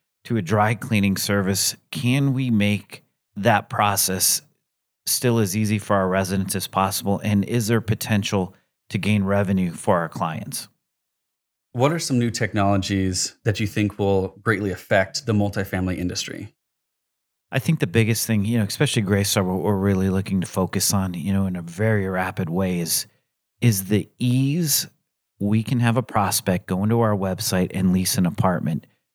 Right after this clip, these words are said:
Speaker 1: Still in today's day and age, it can take two, three, four days for that process, you know, to go from start to finish, you know, on an approval side.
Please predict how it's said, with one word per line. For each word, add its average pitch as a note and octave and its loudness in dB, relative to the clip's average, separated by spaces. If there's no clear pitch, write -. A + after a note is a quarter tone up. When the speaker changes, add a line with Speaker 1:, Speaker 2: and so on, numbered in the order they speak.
Speaker 1:
Still D3+ 2
in B2+ 2
today's A2 0
day G2+ 2
and F#2+ 0
age, F#2 -2
it A2 -2
can A2 2
take G#2 0
two, G#2+ 2
three, G2 0
four F#2+ 2
days F2 0
for - -2
that F#2 0
process, F2 0
you F#2+ 0
know, F#2 4
to - -6
go F#2 2
from F2 -2
start - 0
to - -6
finish, E2+ 0
you F#2+ 0
know, F#2 2
on F#2 2
an F2+ 2
approval F2 2
side. F2+ -2